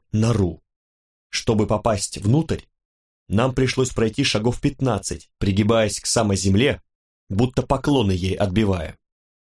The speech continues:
Зато потом... Возможно, это тоже была какая-то иллюзия, но внутри холм оказался едва ли не больше, чем снаружи. Точные размеры норы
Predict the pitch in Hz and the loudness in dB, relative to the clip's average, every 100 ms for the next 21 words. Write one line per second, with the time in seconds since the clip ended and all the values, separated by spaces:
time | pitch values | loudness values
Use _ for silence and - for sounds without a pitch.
0 | _ _ _ 92 98 - 107 - 80 - | _ _ _ -4 -2 0 0 0 -2 0
1 | 120 104 - _ _ _ _ _ _ _ | 0 0 -4 _ _ _ _ _ _ _
2 | _ 95 95 113 151 135 147 147 147 208 | _ -2 0 2 2 2 0 0 -2 0
3 | 208 196 113 120 98 120 117 - 123 - | 0 0 0 0 -2 0 -2 -2 -6 -2
4 | 135 135 110 82 65 - _ _ _ _ | 0 2 0 -2 -8 -10 _ _ _ _
5 | _ _ - 98 110 104 113 135 165 98 | _ _ -2 0 2 2 0 2 0 -2
6 | _ _ _ _ - - 135 117 110 101 | _ _ _ _ -4 0 2 2 0 0
7 | 117 113 104 92 104 113 104 98 90 139 | 0 0 -2 0 0 2 2 2 2 0
8 | 135 127 - 107 - 117 113 95 - - | 0 -2 0 0 0 -2 0 -2 -4 -10
9 | _ _ _ _ _ _ 135 143 - 117 | _ _ _ _ _ _ -2 0 2 2
10 | 113 113 123 107 104 120 170 | 2 2 2 2 0 0 -2